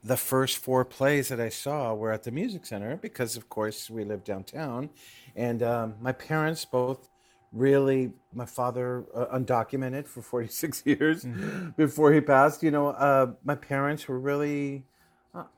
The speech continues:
Speaker 1: eager for me to sort of survive that neighborhood, because at the time in the seventies, it was a very violent and a, and a very poor place, of course. And my, both my parents really held number, a number of jobs at the same time just to get us to,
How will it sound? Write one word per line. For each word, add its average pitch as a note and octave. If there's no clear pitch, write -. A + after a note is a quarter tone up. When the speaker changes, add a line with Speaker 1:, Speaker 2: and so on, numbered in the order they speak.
Speaker 1:
eager G#3+
for F#3
me E3
to E3+
sort D#3+
of C#3+
survive B2+
that B2
neighborhood, A2+
because A2+
at A2+
the A#2
time A#2
in A2
the G#2
seventies, G#2+
it G#2
was G2+
a G2+
very G#2
violent G2
and B2
a, A#2+
and B2
a A2+
very G#2+
poor B2
place, D2+
of -
course. -
And G#2
my, G2+
both A2+
my G2
parents A2
really G#2+
held A2+
number, A2
a A#2+
number C3
of G#2
jobs A2
at G2
the G#2+
same G#2+
time G#2
just G2+
to -
get G2+
us G#2
to, F#2+